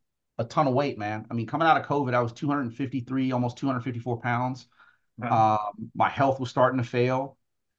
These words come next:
Speaker 1: Um, you know, I'd gone in to get my, my annual physical. My doctor said, "Mister Drake, you're a very smart person,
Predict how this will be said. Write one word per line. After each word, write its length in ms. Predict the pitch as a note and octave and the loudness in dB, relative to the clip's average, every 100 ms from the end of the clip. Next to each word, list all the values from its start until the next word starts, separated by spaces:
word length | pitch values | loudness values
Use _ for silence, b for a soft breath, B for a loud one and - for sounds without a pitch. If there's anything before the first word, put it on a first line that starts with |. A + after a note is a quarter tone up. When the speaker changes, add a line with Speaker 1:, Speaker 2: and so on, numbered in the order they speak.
| _ - | _ -4
Speaker 1:
Um, 520 | G#2 G#2 G#2 G#2 - | 0 0 0 -2 -2
you 80 | A2+ | 2
know, 80 | |
I'd 140 | A2 A2 | 2 4
gone 200 | A#2+ A#2+ | 4 6
in 100 | A#2+ | 4
to 40 | |
get 160 | A#2 B2 | 2 2
my, 320 | A#2+ A2+ G#2+ | 2 4 2
my 260 | A2+ G#2+ G2+ | 2 0 0
annual 360 | G#2+ A#2 A#2+ A#2 | -2 2 2 4
physical. 420 | A#2+ A#2+ B2 A#2+ | 2 2 2 4
My 120 | G#2+ | 4
doctor 260 | A2 A2+ A2+ | 4 4 2
said, 160 | A#2+ | -4
"Mister 180 | A2+ A2+ | -4 -2
Drake, 240 | B2+ A#2+ | 0 0
you're 100 | C3 | 0
a 40 | A#2+ | 2
very 160 | B2 | 0
smart 260 | A2+ A#2 A2 | 2 0 0
person, 440 | A#2+ A2+ C3 B2+ | -2 -2 -2 -4